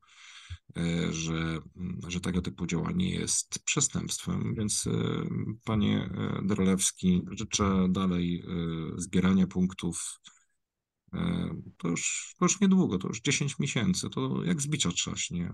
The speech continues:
ale pan dalej pracuje, za tym pan wierzy, pan wierzy w to, że Jarosław Kaczyński wygra te wybory i was wszystkich ochroni,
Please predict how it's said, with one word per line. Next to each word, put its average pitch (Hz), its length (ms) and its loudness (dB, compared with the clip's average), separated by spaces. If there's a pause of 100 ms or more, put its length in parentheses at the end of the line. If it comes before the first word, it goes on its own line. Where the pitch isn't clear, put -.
ale 156 140 -2
pan 175 400 6
dalej 107 300 6
pracuje, 90 580 0
za 92 80 2
tym 92 220 2
pan 92 200 4
wierzy, 101 320 4
pan 107 240 0
wierzy 123 280 4
w - 80 -6
to, 110 240 6
że 98 320 2
Jarosław 95 400 0
Kaczyński 92 580 0
wygra 98 280 2
te 95 120 0
wybory 101 460 2
i 98 260 4
was 92 180 0
wszystkich - 440 -2
ochroni, 95 540 4